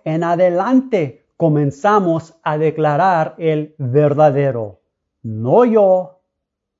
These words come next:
sino Cristo. Colosenses capítulo tres, versículo uno a cuatro. Este es el apóstol Pablo, hablándole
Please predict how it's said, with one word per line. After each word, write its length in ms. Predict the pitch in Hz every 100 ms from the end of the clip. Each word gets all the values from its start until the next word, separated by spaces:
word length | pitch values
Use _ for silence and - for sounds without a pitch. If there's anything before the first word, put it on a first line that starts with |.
| _
sino 540 | _ _ 120 127 131
Cristo. 680 | - 123 117 - - 98 98 _ _ _ _ _ _ _ _ _ _ _ _ _ _ _ _ _ _ _ _ _ _ _
Colosenses 560 | 143 143 143 208 214 -
capítulo 400 | 185 156 160 139
tres, 480 | 190 208 - - _ _ _ _ _ -
versículo 380 | 139 143 143 143
uno 280 | 156 175
a 100 | 165
cuatro. 520 | - 151 - 123 98 - _ _ _ _ _ _ _ _ _ _ _ _ _ _
Este 220 | 139 -
es 80 | 139
el 100 | 151
apóstol 460 | 139 147 - 135 -
Pablo, 560 | 170 190 220 233 - _ _ _ _ _ _ _ _ _ _ _ _ _ _ _ _ _ _ _ _
hablándole 840 | - 143 151 185 196 196 196 196